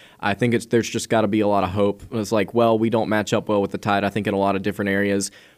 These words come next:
Hopefully Kobe Hudson comes back in this game. If he does, I do want to see Auburn target him a little bit. I think he could definitely give this, uh, Alabama secondary some problems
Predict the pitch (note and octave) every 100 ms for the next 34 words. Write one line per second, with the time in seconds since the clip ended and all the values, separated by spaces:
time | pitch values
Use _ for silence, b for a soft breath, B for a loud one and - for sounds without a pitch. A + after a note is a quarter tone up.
0 | _ C#3 C#3+ - F3 E3 E3 D#3+ D#3 D3
1 | D3+ - D3+ D#3 C#3 C#3 C3+ C3+ C3+ C3
2 | C3 C3 C3+ C#3 A2+ - B2 G#2 G#2+ A#2+
3 | C3+ - - _ - A2 G2 A#2 B2+ B2+
4 | A2 A#2 - G#2+ - A#2 A2+ A2+ A2 -
5 | G#2+ A2 G2 - G#2 A2 A2 A#2+ A2+ A2+
6 | A2+ A2+ F#2+ G#2 G#2 G#2 G#2 F#2+ G2 G2
7 | G#2 G2+ G#2+ G2 - G2 - G2 D#2+ G2
8 | F#2+ G2+ G2 G#2 G2+ G2 F#2+ G2 F#2+ F#2
9 | F#2 F#2+ A2 A#2